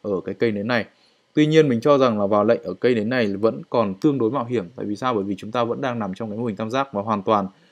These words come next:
E T H có thể điều chỉnh. Đây, các bạn có thể lên đây, sau đó điều chỉnh xuống đây. Đó, điều chỉnh xuống đây là cái điều hết sức là bình thường. Và vì thế thì mình sẽ không vào lệnh khi mà E T H, ờ, ở,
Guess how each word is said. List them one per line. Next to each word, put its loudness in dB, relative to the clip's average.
E -2
T -2
H 0
có -2
thể 0
điều -2
chỉnh. -2
Đây, -2
các -2
bạn -2
có -4
thể -4
lên 2
đây, 0
sau -4
đó 0
điều 2
chỉnh -2
xuống -6
đây. 4
Đó, -6
điều -2
chỉnh -6
xuống -6
đây 6
là 0
cái -4
điều 2
hết 0
sức -4
là 0
bình -2
thường. 2
Và 8
vì 0
thế 8
thì 0
mình 2
sẽ -4
không 2
vào 2
lệnh 0
khi -2
mà -2
E -2
T -8
H, -4
ờ, -8
ở, -10